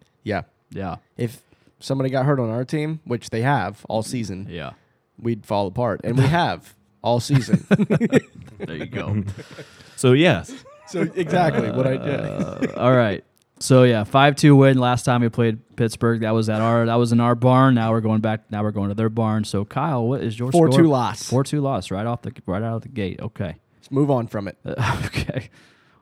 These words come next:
Speaker 2: Uh, I think the Jackets are gonna be, uh, feeling pretty confident after their, uh, after they defeated one of the best teams in the National Hockey League, five two.
Speaker 1: The best team in
Speaker 2: In,
Speaker 1: the National Hockey League.
Speaker 2: in their barn. Uh, I'm gonna go Jackets get the job done again. I'm gonna say three two O T.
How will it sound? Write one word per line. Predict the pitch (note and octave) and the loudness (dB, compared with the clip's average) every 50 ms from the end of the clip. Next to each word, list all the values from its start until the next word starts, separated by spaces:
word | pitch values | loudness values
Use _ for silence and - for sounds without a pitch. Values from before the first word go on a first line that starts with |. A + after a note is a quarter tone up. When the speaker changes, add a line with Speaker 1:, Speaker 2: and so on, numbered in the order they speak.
| _ _ - | _ _ -8
Speaker 2:
Uh, | - G#2 A2+ A#2 A#2 A#2 A2+ | -4 0 2 2 2 2 2
I | D#2 A#2+ D3+ | 2 0 0
think | - G3+ G3 F#3+ | 2 0 0 0
the | - D3 | 0 -2
Jackets | A#2+ B2+ C3+ C3 C3 - C#3 C3 - - | 2 2 2 2 2 0 -6 -10 -8 -6
are | |
gonna | B2 C3 B2+ B2+ A#2+ | -2 0 0 0 0
be, | B2+ B2+ B2+ B2+ | 0 2 2 2
uh, | B2 A#2+ A#2+ A#2 A#2 A2+ A2+ - - _ _ _ _ _ | 4 4 4 4 4 2 0 -2 -6 _ _ _ _ _
feeling | - - D#3 D3+ C#3 | -2 2 4 4 4
pretty | - D3+ C3 B2 | 4 2 0 2
confident | - B2 B2 B2+ - D#3+ E3 D3 | 2 0 0 0 -2 -4 -4 -2
after | B2 A2+ A#2 - - A2 A2+ | 0 -2 -2 -2 -4 -4 -4
their, | A2 A2+ A2 G#2+ G#2+ G#2 G#2 | -2 -2 -2 0 0 -2 -2
uh, | G2 F#2+ F#2 F2 F2+ - - - | -4 -4 -6 -6 -8 -10 -12 -10
after | - G#2 A2 - A2+ | -8 -8 -6 -4 -4
they | A2+ | -4
defeated | A2+ G#2+ G2+ - A2+ A2+ A#2+ A2+ A2+ | -4 -4 -6 -6 -6 -4 -4 -4 -2
one | A2 A2+ A2+ | -2 -2 -2
of | G#2+ | -2
the | G2+ | -4
best | G2+ G#2+ A2 - - | -4 -4 -4 -6 -6
teams | - A2+ A2 A2+ A2 G#2 | -4 -2 0 0 0 0
in | G2+ | -2
the | G2+ | -2
National | G#2+ A2 G#2+ - F#2+ | -2 -2 -2 -2 -2
Hockey | G#2 G#2+ G#2+ - A2 | -2 -2 -4 -4 -6
League, | A2 A2 G#2+ | -6 -6 -6
five | - G#2 A2 A2+ - - | -4 -4 -4 -4 -4 0
two. | - C3 E3 - | 2 2 2 2
Speaker 1:
The | - A2+ A#2+ B2 A#2 | 0 -4 -6 -6 -4
best | A2 A2+ A2+ - - | -6 -6 -8 -8 -6
team | A#2+ A2 | -6 -2
in | A2 B2 | 0 0
Speaker 2:
In, | C#3 | 2
Speaker 1:
the | D#3 | 0
National | D#3 A2+ - A2+ A2 | 0 -2 -4 -6 -6
Hockey | G#2+ A2 A2 A#2+ | -6 -6 -6 -4
League. | A2+ G#2+ | -4 -2
Speaker 2:
in | A#2 A#2+ A#2+ | 0 2 2
their | A#2+ A#2+ A#2 | 2 2 0
barn. | A#2+ A#2 B2+ D#3 E3 G#3+ - _ _ _ _ _ _ _ _ _ - | 0 -2 -2 -4 -6 -8 -14 _ _ _ _ _ _ _ _ _ -6
Uh, | - G2+ G#2+ G#2+ G#2+ G#2+ G#2+ - | -2 0 2 2 2 0 0 -2
I'm | - D3+ | -4 -4
gonna | E3+ G#3 | -4 -4
go | G#3 F#3 G3 F#3+ F#3 F#3 D#3+ | -2 0 2 2 4 2 2
Jackets | B2+ A#2+ - - C#3+ C#3+ D3 - - D#3 - - - - - _ _ | -2 -4 -2 0 0 0 0 -4 -6 -8 -8 -8 -12 -12 -14 _ _
get | - D3 C#3+ - | -4 -4 -2 -2
the | E3 | -4
job | D3 - D3+ C#3+ C#3+ C#3+ C#3 C3 A#2+ | -4 0 0 2 2 2 0 0 0
done | C3 C#3 C3 | 0 2 2
again. | B2 A2+ A2+ A2+ - G#2+ A2+ C#3 | 0 -2 -4 -4 -2 0 0 0
I'm | D3 C#3+ | 0 0
gonna | C#3+ C3+ C3 | 0 -2 -2
say | - - C3+ C3 | -2 -2 -4 -4
three | - - C3+ C3+ C3 | -2 -2 -2 -2 0
two | B2+ - C#3 C3+ C3 | 0 2 2 4 4
O | B2 B2 | 4 2
T. | A#2 - - A#2+ G2 | 0 -2 -2 -4 -4